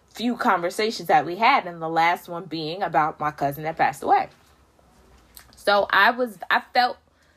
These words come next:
some type of way about that, and I worked through my grief, and, you know, all of that happened. But then I started to think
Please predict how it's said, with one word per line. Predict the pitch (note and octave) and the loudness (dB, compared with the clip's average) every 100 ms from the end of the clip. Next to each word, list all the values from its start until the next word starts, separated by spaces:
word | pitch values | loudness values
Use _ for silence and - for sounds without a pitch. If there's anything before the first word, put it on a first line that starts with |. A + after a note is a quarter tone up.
| _ | _
some | - F#3+ | -2 -2
type | F#3 D#3+ F3+ | 0 -4 -2
of | |
way | F3+ E3 | -2 -2
about | D#3+ D3 D3 | -2 -6 -4
that, | C3 D#3 - _ - - _ - - - - | -2 -2 -4 _ -20 -20 _ -16 -16 -4 2
and | E3 E3 - | 4 2 2
I | E3 | 0
worked | D#3+ F3 F3+ - | 2 0 -2 -4
through | F#3+ A3 | -8 -6
my | A#3 A3+ | -4 -4
grief, | - D#3 D#3+ E3 - - - _ _ _ _ _ | -6 -10 -8 -8 -12 -18 -20 _ _ _ _ _
and, | D#3 E3 E3 D#3 D#3+ - - | 2 4 4 2 0 -10 -6
you | F#3 | -2
know, | D#3+ D3+ | -2 2
all | - E3+ | 4 4
of | F#3+ | 4
that | F#3+ F#3+ | 2 2
happened. | G3+ E3 E3+ - D3+ F3 - _ _ _ _ _ _ _ _ _ _ _ _ _ _ _ _ - _ | 0 0 -2 -6 -10 -10 -14 _ _ _ _ _ _ _ _ _ _ _ _ _ _ _ _ -20 _
But | A3 - E3+ | 2 2 0
then | A3+ E4 C#4+ F#3 F#3 G3+ A3 - _ _ _ | 2 2 4 2 0 -6 -12 -18 _ _ _
I | - F#3+ | 0 0
started | - - G#3+ B3 B3+ | 0 0 2 2 -4
to | B3+ | -12
think | A3+ - F3+ D#3 D#3+ - | -14 -8 -6 -6 -12 -20